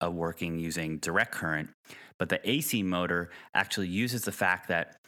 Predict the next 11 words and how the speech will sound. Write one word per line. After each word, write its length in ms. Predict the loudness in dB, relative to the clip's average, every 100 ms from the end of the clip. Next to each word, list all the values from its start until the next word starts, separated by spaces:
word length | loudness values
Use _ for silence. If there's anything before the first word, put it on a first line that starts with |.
| _
you're 100 | -2
gonna 160 | -2 -2 0
alternate 460 | 0 0 0 0
the 80 | -2
current 420 | -2 0 0 0
to 100 | -4
basically 720 | 0 0 0 -2 -2 -2 -2 -6 -16 -20 -16
create 520 | -6 -2 2 0 -2 -2
these, 420 | 0 0 -2 -4 -2
um, 320 | 0 -2 -4 -10 _ _ _ _ _ -8 -6 -4
uh, 140 | -6